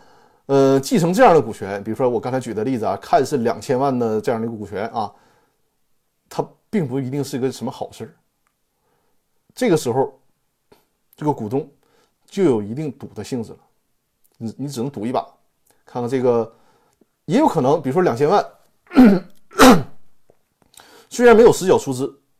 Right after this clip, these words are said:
但是呢，这个股东，这个公司已经经营得蒸蒸日上了。很可能你继承了股权之后，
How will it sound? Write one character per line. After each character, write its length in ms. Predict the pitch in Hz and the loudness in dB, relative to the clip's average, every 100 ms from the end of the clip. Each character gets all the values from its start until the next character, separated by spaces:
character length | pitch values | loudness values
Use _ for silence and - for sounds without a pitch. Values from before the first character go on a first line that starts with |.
| - _ - | -20 _ 0
但 140 | 185 | 0
是 100 | 160 | 0
呢， 140 | 151 139 | -4 -2
这 100 | 147 | -2
个 100 | 139 | -2
股 160 | 110 | -4
东， 160 | 110 127 - | -8 -8 -2
这 140 | 185 | 0
个 80 | 143 | 0
公 180 | 170 170 | -2 -6
司 200 | 170 151 | -6 -8
已 80 | |
经 280 | 98 113 147 | -8 -6 -6
经 220 | 139 143 | -6 -4
营 100 | 123 | -2
得 100 | 113 | -2
蒸 140 | 117 113 | -2 -4
蒸 140 | 117 | -6
日 80 | 117 | -6
上 200 | 117 131 | -6 -8
了。 80 | - _ _ _ _ _ | -8 _ _ _ _ _
很 200 | - 233 | 0 2
可 120 | 220 | 4
能 220 | 123 139 - _ _ _ _ _ | 2 -2 -6 _ _ _ _ _
你 300 | 139 139 135 | -4 0 0
继 180 | 135 226 | -2 -2
承 140 | 165 | 4
了 60 | 196 | 2
股 140 | 147 | 2
权 160 | 120 156 | 0 0
之 80 | 180 | 4
后， 300 | 226 - | 4 2